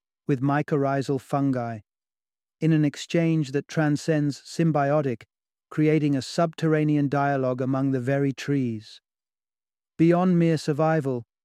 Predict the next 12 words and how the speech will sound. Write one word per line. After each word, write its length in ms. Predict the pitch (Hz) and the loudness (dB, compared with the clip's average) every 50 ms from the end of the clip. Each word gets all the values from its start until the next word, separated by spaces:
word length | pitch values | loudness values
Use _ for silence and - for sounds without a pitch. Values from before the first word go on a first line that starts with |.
| _ _ | _ _
this 180 | - 165 160 - | -4 -4 -4 -4
fungal 440 | - - 170 170 170 165 160 160 156 | -4 -2 0 2 2 2 2 2 2
network 500 | 156 160 160 - 143 143 143 139 - - | 2 0 0 -2 -2 -2 -2 -4 -4 -6
forges 440 | - - 156 156 147 135 151 131 - | -4 -2 0 0 0 -2 -4 -6 -6
pathways 600 | - 147 147 151 147 - - 147 143 139 135 - | -4 -4 -2 -2 -2 -4 -4 -4 -4 -4 -4 -6
for 100 | - 143 | -8 -10
trees 440 | 135 - - 160 156 151 151 131 139 | -8 -4 -2 -2 0 0 -2 -2 -2
in 160 | 139 139 135 | -2 -2 0
need 280 | 139 139 139 135 127 - _ _ _ _ _ _ | 0 0 0 -2 -4 -6 _ _ _ _ _ _
to 100 | - 170 | -8 -6
signal 320 | - - 170 160 156 156 147 | -2 0 0 2 2 2 0
distress, 640 | 135 147 - - - 165 156 147 117 - - - | 0 -2 -4 -4 -4 -2 -2 -2 -4 -8 -14 -20